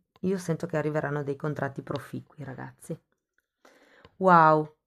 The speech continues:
molto bello. Questa è una carta numero nove, anche l'eremita è una carta numero nove, è una carta di iniziazione, è come se doveste effettuare un passo, liberarvi del vostro ego o dall'ego di, degli altri, quello che gli altri vi fanno credere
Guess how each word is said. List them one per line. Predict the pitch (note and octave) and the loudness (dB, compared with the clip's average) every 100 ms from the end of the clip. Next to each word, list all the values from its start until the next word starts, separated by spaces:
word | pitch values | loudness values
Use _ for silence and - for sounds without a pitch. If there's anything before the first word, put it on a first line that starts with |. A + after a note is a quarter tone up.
| _ | _
molto | G3+ G#3+ | 0 2
bello. | G3+ E3 E3 | 4 6 6
Questa | A#3+ B3 | 2 2
è | B3 | 2
una | F3+ | 4
carta | F#3 F3+ | 2 4
numero | F3+ E3+ E3+ | 4 6 4
nove, | E3 D#3+ E3 F#3+ | 4 2 2 2
anche | F3+ F3+ F#3+ | 2 2 2
l'eremita | E3+ D#3 D#3+ D#3+ | 2 0 -4 -4
è | |
una | D3 | -6
carta | C#3+ C#3+ C3+ | -4 -6 -4
numero | D3 C#3 C#3 C3+ | -6 -6 -8 -6
nove, | C3 C3 C3 | -6 -8 -8
è | D#3 | -6
una | F3 F#3 | -2 0
carta | G#3 F#3+ F#3+ | 0 0 -2
di | E3 | -2
iniziazione, | D#3 D#3 - C3+ - C#3 | -4 -4 -8 -8 -6 -6
è | D3+ | -6
come | C#4 D4+ | -8 -6
se | F3 | -2
doveste | D#3+ D3+ B2+ C3 | 0 0 -2 -12
effettuare | - C#3 - D3 C3+ | -12 -14 -2 -2 -2
un | C3+ C3 | -6 -12
passo, | - C3+ - - - E3 F3+ _ _ _ _ _ _ _ _ | -8 -10 -10 -20 -8 -8 -8 _ _ _ _ _ _ _ _
liberarvi | E3 E3 E3+ D#3+ D3+ C#3 C#3 | -6 2 6 6 6 0 -8
del | C3+ | -10
vostro | C3+ C3+ - - C#3+ - | -10 -12 -8 -6 -6 -6
ego | C#3+ C#3 C3 C#3+ | -6 -6 -4 -2
o | E3 - E3+ | -2 0 2
dall'ego | F#3 G3 A#3 A3 | 4 2 2 0
di, | F3 D#3+ D3+ | 0 -2 -4
degli | D#3 D#3 D3 D3+ | -6 -4 -4 -2
altri, | E3 C#3+ C3+ C#3+ | 0 -2 -4 -8
quello | C3+ E3+ | -4 -4
che | D#3+ D#3+ | -2 -4
gli | D#3 | -2
altri | F3 E3 D3+ | -2 -4 -6
vi | C#3+ | -8
fanno | C3 D#3 D3 C3+ | -6 -6 -6 -8
credere | - D3 C#3+ C#3+ | -8 -6 -6 -8